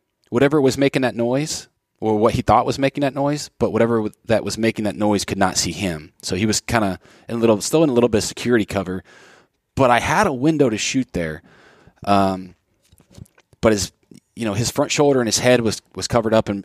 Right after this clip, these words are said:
in brush behind this tree. I couldn't, you couldn't see what he was. And you couldn't see his back legs, back legs. So I'm at full draw looking through my peep sight, and I'm thinking, "I can't take this shot. It's a, it's a, it's a gut shot. I,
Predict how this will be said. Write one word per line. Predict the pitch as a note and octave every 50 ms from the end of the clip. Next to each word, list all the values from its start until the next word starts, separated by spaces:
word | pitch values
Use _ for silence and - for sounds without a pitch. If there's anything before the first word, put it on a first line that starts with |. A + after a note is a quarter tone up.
| -
in | - F2+
brush | - G2 G#2 G#2 G#2 G2 -
behind | - G2+ F#2 G#2+ G#2 G2
this | F2+ -
tree. | - - - G#2+ G#2 G2+ G2+ F#2+ - _ _ -
I | - G2 G2+
couldn't, | - - A#2 A2 A2 G#2+ F#2 - _ _ _ _ _ _ -
you | G2+
couldn't | - D3+ -
see | - - - C3+ B2
what | G#2+ G2+ G#2
he | G2 F#2+
was. | F2+ F2+ F#2 E2+ D#2+ - - - _ _ _ _ _ _ _ _ _ _ _ _ _ _ - -
And | G2+ G2 G2 F#2+ F#2+ F#2 F2 F2 E2+ _ _ _ _ _ -
you | -
couldn't | - C#3+ G#2
see | - A#2+
his | G#2 F2
back | - G2+ G2 - -
legs, | F2+ F2+ E2+ - - _ _ _ _ _ _ _ _ _ _ _ -
back | - B2+ C3 - -
legs. | F#2+ F2 E2 -
So | - G#2 G#2
I'm | B2 F#3 G#3
at | E3+ -
full | - B2+ B2
draw | - B2+ B2 A#2+ A2+ G#2+
looking | A2 A2+ - G2+
through | - A2+ G2+
my | F2+
peep | - - D3 D3+ -
sight, | - - G2 G2 F#2+ - -
and | G#2 G#2 G2+
I'm | F#2+
thinking, | - - B2+ B2 A#2 - A2 G2+ G2 F#2+ _ _ _ _ _ _ _ _ _ _ _ _ _ _ _ _ _ _
"I | - - G#2 A#2
can't | - - A2+
take | - G#2 -
this | - F#2 -
shot. | - - - A#2+ B2 A#2+ G#2+ G2+ G2 F#2+ _ _ _ _ _ _ _ _ _ _ _ _ _ _ _ _ _ _ _ _ -
It's | F#2+ F2+ - -
a, | F2+ - -
it's | - - -
a, | F2+ -
it's | - - -
a | E2+
gut | - A2+ D3+ E3+ -
shot. | - - F2+ D#2 D#2 C2 - _ _ -
I, | G2 F#2+